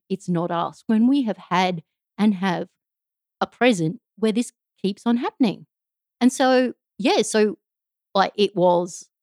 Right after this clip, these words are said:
you know, speech acts, like the acts of speech that, you know, have much more influence, like the law, make that act illegal. But what about all the other acts that are legitimate? Like, there's so many examples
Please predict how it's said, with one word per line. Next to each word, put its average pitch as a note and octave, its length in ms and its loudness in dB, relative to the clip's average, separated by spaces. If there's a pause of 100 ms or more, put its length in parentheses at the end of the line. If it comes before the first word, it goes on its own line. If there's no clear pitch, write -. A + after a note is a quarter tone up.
(640)
you G3 80 0
know, D#3+ 60 -2
speech - 560 -2
acts, - 540 -4 (440)
like F3+ 240 -2 (100)
the - 160 -4
acts - 240 -4
of F3+ 140 -6
speech - 600 -6 (360)
that, F#3+ 160 -4 (240)
you G3+ 100 2
know, F3 80 -4
have D#3 220 -6
much F#3+ 260 -2
more G3+ 160 -2
influence, F3+ 480 -4
like G3 200 -6
the D3+ 140 -14
law, G3 400 0 (1160)
make F#3+ 300 -2
that E4+ 160 4
act - 360 -2 (220)
illegal. G3 540 2 (1200)
But G#3+ 120 0
what C4+ 120 4
about A#3+ 240 4
all A#3+ 140 2
the B3 140 2
other A#3+ 200 2
acts C4 260 0
that C4+ 120 0
are A#3 80 2
legitimate? A#3+ 640 -2 (160)
Like, A#3+ 240 0 (800)
there's B3+ 180 6
so D4+ 240 4
many C#4+ 240 8
examples G#3+ 880 0